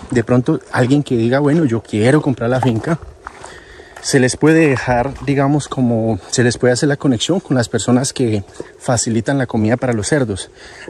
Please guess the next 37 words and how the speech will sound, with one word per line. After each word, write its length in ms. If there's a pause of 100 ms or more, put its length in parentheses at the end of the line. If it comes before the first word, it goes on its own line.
Allí 300
es 120
Yopal, 300
Yopal 240
está 180
allí 160
a 60
veinte 240
minutos 320
detrás 320
como 220
de 60
este 160
cerro. 280 (920)
Ahí 200
hacia 200
allá 140
está, 240
veinte 260
minutos 320
hacia 160
allá. 140 (720)
Aquí 240
detrás 240
de 80
este 200
cerro 380 (260)
hay 220
una 640
compañía 440
petrolera, 580
bueno, 220
eso 120
es, 100
ahí 180
hay 140
gasolinera, 840